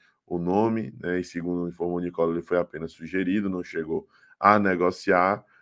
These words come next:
mas a gente precisa de um camisa nove, pelo menos, pelo menos de um camisa nove, tá? Galera, é isso, este foi o nosso Plantão Tricolor de hoje. Se gostou, deixa o like, se inscreve, ativa o sino, compartilha com geral.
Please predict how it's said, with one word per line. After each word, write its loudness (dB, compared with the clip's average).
mas 4
a 2
gente -2
precisa -4
de -6
um -6
camisa 2
nove, -2
pelo 8
menos, -8
pelo 4
menos -6
de -14
um -16
camisa -14
nove, -20
tá? 6
Galera, 10
é 10
isso, 2
este 0
foi 0
o 2
nosso 0
Plantão 0
Tricolor 2
de -2
hoje. 2
Se -12
gostou, -4
deixa -4
o -2
like, 0
se -16
inscreve, -2
ativa -10
o -12
sino, -10
compartilha -4
com -8
geral. 0